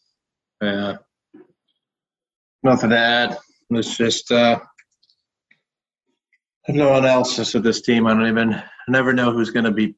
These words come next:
starting, never know who's gonna be coming off the bench. There's just, <laughs> there's just no, don't know what to expect. You know, you get a new guy in, in health and safety protocols every, every day. It seems like, uh,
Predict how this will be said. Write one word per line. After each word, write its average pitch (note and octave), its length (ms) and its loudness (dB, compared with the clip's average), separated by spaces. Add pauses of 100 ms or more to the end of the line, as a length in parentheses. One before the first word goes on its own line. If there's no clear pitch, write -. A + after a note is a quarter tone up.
(120)
starting, B2 500 0
never A2+ 220 0
know A2 120 0
who's G#2 140 -2
gonna G#2+ 140 -4
be G#2 80 -4
coming G#2+ 240 -2
off G2+ 180 -4
the - 60 -20 (120)
bench. G2+ 300 -4
There's F#2+ 100 -14
just, F#2+ 220 -14 (300)
<laughs> - 400 -8
there's C#3+ 180 0
just C3 200 0
no, A2+ 260 2 (920)
don't B2+ 160 2
know B2+ 80 4
what A2+ 140 2
to A2+ 80 2
expect. - 560 -2 (280)
You G#2+ 80 2
know, G#3 100 2
you G3+ 120 2
get G2+ 260 -2 (540)
a - 20 -4
new A2 200 4
guy G#2 260 2
in, G2 200 -2 (160)
in G2+ 360 -6 (720)
health A#2+ 200 0
and A2+ 80 2
safety A2 280 0
protocols A2 600 -2
every, G#2+ 340 -2
every A2 200 -4
day. A2+ 280 0
It B2 200 -8
seems D#3 220 -2
like, D#3 300 0
uh, A#2+ 340 2